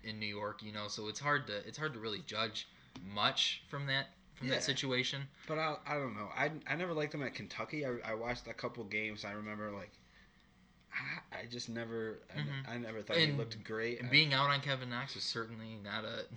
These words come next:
Speaker 1: <laughs>
Speaker 2: Yeah,
Speaker 1: you're
Speaker 2: I,
Speaker 1: not, you're
Speaker 2: I
Speaker 1: not,
Speaker 2: mean, I
Speaker 1: uh,
Speaker 2: hope that I'm wrong for his sake. I
Speaker 1: Yeah.
Speaker 2: really do. But I think that R J Barrett's good. I, I, I've liked him all year. I know he hasn't been efficient,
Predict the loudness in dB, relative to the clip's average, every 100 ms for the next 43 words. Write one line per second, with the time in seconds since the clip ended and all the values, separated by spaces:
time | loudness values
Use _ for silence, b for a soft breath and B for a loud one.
0 | -8 -10 -12 -4 6 6 10 12 12 12
1 | 10 12 10 8 10 8 8 8 6 6
2 | 4 4 4 2 2 -2 -4 -2 6 8
3 | 8 4 4 4 2 0 -2 B B -4
4 | -2 4 4 4 -2 -4 -8 -8 -8 -10
5 | -6 -4 -2 -2 -4 -8 -8 -14 -14 -12
6 | -8 -4 -4 -4 -6 -6 -6 -6 -8 -8
7 | -10 B B B B B -18 -8 -4 -4
8 | -4 -4 0 0 -2 -8 -8 -8 -2 0
9 | 0 -4